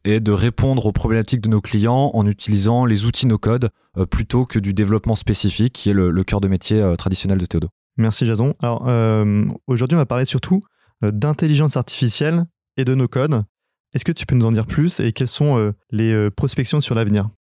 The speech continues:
Speaker 1: Alors, l'histoire de l'informatique des cinquante dernières années, c'est une histoire de couches d'abstraction, euh, où les gens construisent, euh,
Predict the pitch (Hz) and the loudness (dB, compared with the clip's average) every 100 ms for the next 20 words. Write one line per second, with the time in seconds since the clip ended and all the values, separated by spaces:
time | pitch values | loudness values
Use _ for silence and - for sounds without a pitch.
0 | _ - 117 113 135 139 - 165 147 131 | _ -2 0 0 -2 0 0 0 0 0
1 | - 147 120 - 139 139 113 104 101 - | 0 -2 -2 -2 -4 -2 0 2 2 0
2 | 123 135 131 117 117 107 110 107 113 123 | -2 -2 0 0 0 0 0 0 0 0
3 | 139 - - 107 104 107 110 - - 120 | -2 -6 -8 -6 -4 -4 -6 -8 -4 0
4 | 127 120 107 - 131 120 113 123 110 - | 0 2 0 2 0 0 -2 -4 -2 -2
5 | 104 - - 98 95 95 101 104 113 117 | -2 -4 -2 2 4 2 2 0 2 0
6 | 131 117 - - 131 131 110 92 95 92 | 0 -2 -2 -2 0 0 -2 0 2 2
7 | 92 92 92 | 2 2 0